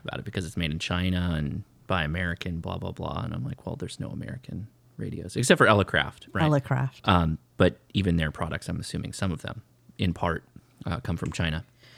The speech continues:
Speaker 2: You're assuming? Let's not assume these things about
Speaker 1: That's
Speaker 2: a,
Speaker 1: true.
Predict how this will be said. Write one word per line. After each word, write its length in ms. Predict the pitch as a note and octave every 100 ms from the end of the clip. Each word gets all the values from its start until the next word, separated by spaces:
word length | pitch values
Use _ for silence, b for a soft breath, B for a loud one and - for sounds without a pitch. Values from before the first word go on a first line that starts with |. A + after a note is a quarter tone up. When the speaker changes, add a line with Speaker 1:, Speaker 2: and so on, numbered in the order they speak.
| B B B B B -
Speaker 2:
You're 200 | G3 E3+
assuming? 540 | - G3+ F3+ G3 A#3
Let's 220 | - -
not 120 | D4 D4
assume 440 | - A3+ B3 B3
these 220 | F#3+ D#3
things 360 | - D3+ C#3+ C3
about 200 | D3+ D3+
Speaker 1:
That's 140 | D#3+ D3+
Speaker 2:
a, 40 |
Speaker 1:
true. 200 | F2